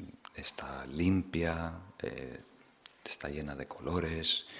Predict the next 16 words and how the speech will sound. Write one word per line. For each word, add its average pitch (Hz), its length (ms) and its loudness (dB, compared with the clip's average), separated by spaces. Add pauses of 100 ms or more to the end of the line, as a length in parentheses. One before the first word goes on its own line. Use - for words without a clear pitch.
(340)
tienen 73 380 -2
un 69 240 -4
gimnasio, 85 880 2 (300)
eh, - 200 -14
básico, 85 840 -2 (580)
tienen 69 320 -6
sus 67 720 -6
comidas 80 720 4
calientes, 78 840 -4 (380)
tienen 67 240 -6
celdas, 78 720 2
televisión, 80 920 -6 (160)
¿eh? 107 220 -8 (800)
Entonces 110 320 4
yo 131 200 4
creo, - 400 4